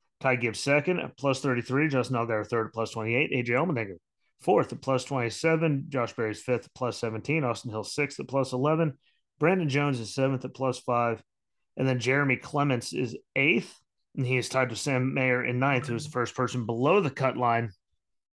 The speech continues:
but they're tied at zero, like, plus minus nothing. So they're completely tied. Just Clemens gets the tiebreaker, you know, going into it because of the win. And then Hemrick's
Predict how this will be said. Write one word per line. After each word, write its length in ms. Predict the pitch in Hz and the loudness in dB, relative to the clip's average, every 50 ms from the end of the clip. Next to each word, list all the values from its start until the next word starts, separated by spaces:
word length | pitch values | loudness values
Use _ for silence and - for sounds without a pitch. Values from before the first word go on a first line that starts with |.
| _ _ _ - - _ - | _ _ _ -20 -18 _ -6
but 160 | 127 117 - | -6 -4 -4
they're 100 | 120 107 | -4 -4
tied 300 | - 120 131 127 113 110 | 2 4 6 6 6 4
at 120 | 101 - | 2 0
zero, 440 | 107 110 117 113 107 101 92 90 - _ _ _ _ _ - | -2 0 0 2 2 0 -2 -4 -8 _ _ _ _ _ -4
like, 280 | 143 113 110 - - _ _ _ _ _ _ _ _ _ _ - - | -2 -2 -2 -4 -10 _ _ _ _ _ _ _ _ _ _ -12 -4
plus 260 | - 139 127 110 113 | 0 0 0 2 2
minus 360 | 127 117 113 110 107 92 95 | 2 2 2 0 0 -2 -2
nothing. 380 | 120 120 120 117 - 117 107 95 | 0 2 2 0 0 -2 -4 -2
So 220 | - 123 123 - - _ _ _ _ _ _ _ _ _ - | -2 -2 -2 -2 -4 _ _ _ _ _ _ _ _ _ 0
they're 120 | 139 147 | 0 0
completely 460 | 139 147 139 117 143 160 151 139 139 127 | 2 2 0 2 2 2 2 2 0 0
tied. 240 | - 131 143 151 | 2 2 2 2
Just 140 | 135 120 - | 2 -2 -6
Clemens 380 | - - 139 131 127 123 113 107 | -4 -2 0 0 0 0 -2 -2
gets 280 | - 131 120 - - | -2 -2 -2 -2 -4
the 60 | - 127 | -4 0
tiebreaker, 640 | 123 117 113 107 113 110 110 - - 110 104 107 - _ | 2 2 2 2 2 0 0 0 -2 -4 -4 -6 -8 _
you 100 | - 131 | -2 -2
know, 80 | 113 110 | 0 0
going 220 | 107 117 113 110 | 0 0 0 0
into 120 | 110 110 110 | 0 -2 -4
it 40 | - | -4
because 300 | - - 127 123 107 117 | -2 -2 0 0 0 -2
of 60 | 120 | -2
the 60 | 117 | -2
win. 360 | 113 123 131 147 175 180 - - _ _ _ _ _ _ _ _ _ _ _ - | 2 2 4 4 2 0 -2 -6 _ _ _ _ _ _ _ _ _ _ _ -6
And 180 | - 135 135 135 | -2 0 0 2
then 640 | 131 131 127 123 120 120 117 117 117 117 113 107 107 110 101 _ _ _ _ _ _ _ _ _ _ _ _ - | 2 2 2 2 2 2 2 0 -2 -2 -6 -10 -12 -14 -20 _ _ _ _ _ _ _ _ _ _ _ _ -2
Hemrick's 520 | 143 156 165 156 151 - - - - - | 2 2 4 4 2 0 -2 -10 -12 -12